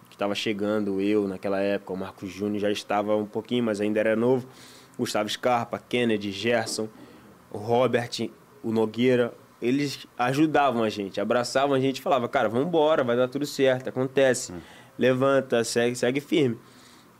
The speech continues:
Speaker 1: Então isso daí te encoraja, sabe? Tipo, porque eles te protegem, te blindam e você ganha confiança.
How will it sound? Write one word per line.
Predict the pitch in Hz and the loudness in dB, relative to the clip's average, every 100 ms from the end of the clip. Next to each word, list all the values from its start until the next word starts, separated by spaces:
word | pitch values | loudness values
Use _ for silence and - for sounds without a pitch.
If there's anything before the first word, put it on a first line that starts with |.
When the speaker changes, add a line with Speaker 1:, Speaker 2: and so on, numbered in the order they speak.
| - - - - - | -20 -20 -20 -20 -10
Speaker 1:
Então | 113 127 131 | -4 2 2
isso | 131 | 2
daí | 127 127 | 2 2
te | 127 | 2
encoraja, | 139 165 156 139 131 | 0 2 4 4 2
sabe? | 113 117 120 107 | 0 2 2 0
Tipo, | - 107 - - - - - | -6 -8 -10 -20 -20 -16 -6
porque | 127 | 0
eles | 139 139 | 2 2
te | 165 | 0
protegem, | 160 185 185 190 202 208 | 2 2 2 4 4 4
te | 202 190 | 2 0
blindam | 165 185 208 214 214 | 2 4 6 6 4
e | |
você | 214 214 196 | 4 2 2
ganha | 202 202 | 2 4
confiança. | 208 202 233 208 165 - 107 | 2 2 4 6 4 2 -6